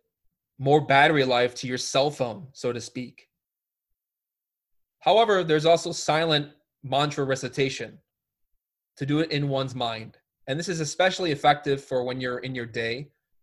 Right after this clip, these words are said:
you're not at home and you're at work or wherever you may be,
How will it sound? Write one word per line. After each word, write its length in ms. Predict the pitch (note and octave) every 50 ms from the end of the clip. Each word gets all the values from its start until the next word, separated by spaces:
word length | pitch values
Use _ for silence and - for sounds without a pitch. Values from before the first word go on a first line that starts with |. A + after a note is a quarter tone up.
| _ _ _ _ _ _
you're 100 | - A#2+
not 200 | A#2+ A#2+ B2 C3
at 100 | B2 A#2
home 380 | A#2+ B2+ B2 A#2+ B2 B2+ C#3+ C#3
and 100 | A#2+ A#2
you're 180 | A#2 A#2 A#2+
at 120 | A2+ A2+ A#2+
work 320 | A#2+ B2 A#2 A2 - - - _ _ _ _ _ _ _ _ _ _ -
or 160 | B2+ B2 B2+
wherever 300 | C3 C3+ C#3 C#3+ D3 C#3+
you 120 | C#3 C3+
may 140 | C3+ C3 C3
be, 360 | C3 C#3 D#3+ F3 C#3 - -